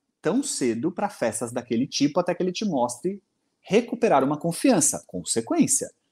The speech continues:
Então, a consequência precisa tá diretamente relacionada ao ato pra que ela gere um verdadeiro aprendizado.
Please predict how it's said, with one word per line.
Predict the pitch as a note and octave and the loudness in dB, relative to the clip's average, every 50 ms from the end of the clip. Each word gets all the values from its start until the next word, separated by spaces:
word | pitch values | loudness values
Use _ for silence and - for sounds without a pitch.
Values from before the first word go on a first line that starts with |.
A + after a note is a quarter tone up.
| _ _ _ _ _ _ _ _ _ - | _ _ _ _ _ _ _ _ _ -4
Então, | A2+ A#2 A#2 D#3+ D3 A#2+ F2+ - - _ _ | -2 2 6 6 6 6 4 -2 -10 _ _
a | - A#2+ | 2 2
consequência | - - C3+ B2+ - - A#2 - - C3 D#3+ D#3+ - F#3+ | 2 2 0 0 0 -2 -2 0 0 -2 0 0 -2 -4
precisa | - - - D#3 | -2 -2 -2 -2
tá | - - B2 A2+ G#2+ | 0 2 2 2 2
diretamente | G#2 G#2+ A2 A#2+ D3 F#3+ - - E3 C#3 C3 B2+ C#3 - - | 2 2 2 2 2 2 2 0 -2 0 0 -2 -2 -4 -6
relacionada | A2 A2 G#2+ - - A2 G#2 G2+ A#2 C#3+ D#3+ E3+ - - | -6 -8 -8 -6 -8 -6 -2 -2 0 0 0 -2 -4 -4
ao | - A#2+ B2+ D#3+ A3+ A#3 - - _ | -2 2 2 2 2 0 -2 -2 _
ato | - A#2+ A#2 B2 C#3 - - - A#3+ C4+ - - _ _ _ | 4 6 6 6 2 -2 -4 -4 -4 -4 -4 -6 _ _ _
pra | - D#3 D3+ | -2 -2 -2
que | D#3 - | 0 0
ela | D3 D3 D3+ D3+ | -2 -2 -2 -2
gere | C3 A#2+ A#2+ C3 B2+ A#2+ A#2+ B2 C3+ D#3+ | -4 -2 0 2 2 2 2 2 2 0
um | E3 E3+ D#3+ | 0 -2 -4
verdadeiro | C3+ B2 C#3+ D#3+ E3+ F3 E3+ D#3 C3 B2+ C3 C#3 D#3 | -6 -4 -2 -2 -2 -2 -4 -2 0 0 2 2 2
aprendizado. | D#3 - E3+ E3+ F3+ G#3+ A#3+ A3+ C#3+ G#2+ F2 - | 0 -2 -4 -4 -4 -2 2 4 4 2 2 0